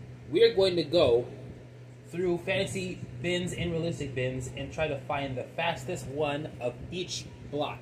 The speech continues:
regardless. So here we are. Fantasy cars are gonna be racing today. Here is one of many participants that are gonna be participating on the track. And without further ado, it's time now to begin round number one,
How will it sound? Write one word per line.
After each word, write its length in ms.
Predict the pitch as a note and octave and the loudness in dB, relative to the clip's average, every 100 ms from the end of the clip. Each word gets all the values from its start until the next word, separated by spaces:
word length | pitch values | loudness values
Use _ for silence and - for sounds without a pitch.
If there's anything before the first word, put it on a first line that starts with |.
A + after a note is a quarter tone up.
| - A2+ | -10 -8
regardless. 600 | A#2+ C3 A2 G2 - - - - - - - | -4 -2 -2 -4 -8 -10 -12 -14 -12 -12 -12
So 340 | - - C#3 C3 | -6 2 6 8
here 140 | C#3+ | 8
we 100 | D#3 | 10
are. 280 | F#3+ D#3+ A2 | 12 12 10
Fantasy 560 | - - F3 F3 - D#3+ | 4 6 8 8 8 6
cars 320 | E3 E3 D#3 | 8 8 8
are 20 | |
gonna 120 | D#3+ | 8
be 80 | D#3 | 10
racing 340 | D#3+ D#3 D#3 | 10 10 8
today. 400 | D3 C#3 D3+ F3+ | 6 10 12 12
Here 200 | F#3 D3+ | 10 10
is 160 | D3 C3 | 10 8
one 440 | C3+ C#3+ D3 D3+ | 6 6 6 6
of 200 | D#3 C3 | 4 4
many 200 | C3+ C3+ | 4 4
participants 800 | B2+ C3+ B2 C#3+ B2+ - C3+ A2+ | 2 2 0 0 -2 -2 -2 -2
that 60 | B2 | -2
are 60 | |
gonna 160 | A2 B2 | 0 0
be 300 | B2 A#2+ A2+ - - - - - | 2 0 -2 -6 -10 -10 -12 -4
participating 500 | D3 D3 - D#3 D3+ | -4 -4 -4 0 0
on 120 | C3 | 0
the 60 | B2 | 0
track. 380 | D3+ D#3+ D#3+ - - - - - - - - - - - - - - - | 4 4 4 -2 -10 -10 -10 -12 -10 -10 -12 -14 -12 -10 -10 -10 -10 -2
And 80 | |
without 320 | C3 D#3+ E3 - | 0 2 0 4
further 320 | E3 D#3+ D3 | 8 10 8
ado, 440 | C#3 D3+ D#3 G#3 - - - - - - - - - - | 6 6 6 4 2 -10 -12 -14 -14 -12 -12 -12 -12 -6
it's 140 | C3 | -6
time 260 | - D3 D3 | 0 0 2
now 140 | D3 | 2
to 180 | B2+ C#3+ | 2 2
begin 520 | C3+ C3 C#3+ D3 C#3+ | 2 4 6 6 6
round 260 | C3+ C#3 C#3 | 4 6 4
number 220 | C3 B2+ | 4 4
one, 600 | A#2+ B2+ C3 C#3+ F#3+ G#3 | 2 4 4 2 0 -4